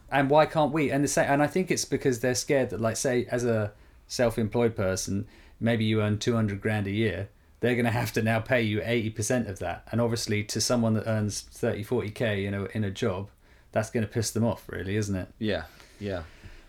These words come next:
Speaker 1: But,
Speaker 2: I mean,
Speaker 1: um,
Speaker 2: I'm not making two hundred grand a year. <laughs>
Speaker 1: No, I'm not either, but there are self-employed people out there that do.
Speaker 2: Yeah,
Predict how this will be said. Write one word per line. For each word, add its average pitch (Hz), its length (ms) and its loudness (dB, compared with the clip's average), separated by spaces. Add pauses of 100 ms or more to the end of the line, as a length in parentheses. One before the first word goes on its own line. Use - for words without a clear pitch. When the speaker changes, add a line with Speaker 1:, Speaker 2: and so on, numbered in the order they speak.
Speaker 1:
But, 113 260 4
Speaker 2:
I 107 200 4
mean, 123 180 4
Speaker 1:
um, 98 80 2
Speaker 2:
I'm 127 100 0
not 131 160 2
making 110 280 0
two 120 120 -2
hundred 104 220 -2
grand 101 220 0
a 98 40 -2
year. 107 340 -2
<laughs> - 100 -8
Speaker 1:
No, 208 200 12
I'm 196 200 8
not 165 160 2
either, 165 260 10
but 120 180 0
there 139 140 6
are 143 140 8
self-employed 127 640 2
people 127 260 2
out 117 160 2
there 113 120 2
that 110 180 -2
do. 147 80 4
Speaker 2:
Yeah, 98 200 4